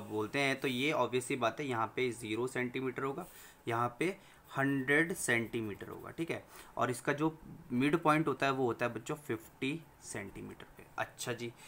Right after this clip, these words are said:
अब क्या कह रहा है कि यूनिफॉर्म, अ, मीटर स्केल है, balance horizontally on a sharp, अ, knife edge, अ, ठीक है, horizontal on a knife edge placed at fifty eight सेंटीमीटर। देखो, यहाँ पे एक, मैंने एक चाकू रख दिया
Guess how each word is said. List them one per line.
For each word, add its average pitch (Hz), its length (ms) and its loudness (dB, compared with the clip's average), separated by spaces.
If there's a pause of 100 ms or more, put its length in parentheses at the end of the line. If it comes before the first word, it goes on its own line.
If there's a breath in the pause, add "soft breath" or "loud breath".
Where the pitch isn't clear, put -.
(280 loud breath)
अब 143 60 12
क्या 180 180 10
कह 170 160 10
रहा 165 100 10
है 180 100 8
कि 170 200 0
यूनिफॉर्म, 160 600 8
अ, 131 180 10
मीटर 135 280 6
स्केल 160 360 8
है, 120 200 6
balance 131 440 6
horizontally 127 760 8
on 127 100 6
a 165 200 6 (300 soft breath)
sharp, 143 600 12
अ, 120 440 6
knife 123 560 4
edge, 147 180 4 (560)
अ, 113 120 4
ठीक 165 220 2
है, 185 160 8 (280 loud breath)
horizontal 160 500 10
on 143 180 10
a 175 100 6
knife 131 320 6
edge 156 280 0
placed 151 420 6
at 151 160 4
fifty - 240 -2
eight 120 180 4
सेंटीमीटर। 104 420 -4
देखो, 156 240 8
यहाँ 147 260 12
पे 175 180 10
एक, - 160 2 (340)
मैंने 139 360 6
एक 165 160 4
चाकू 135 320 8
रख 135 120 8
दिया 113 240 -2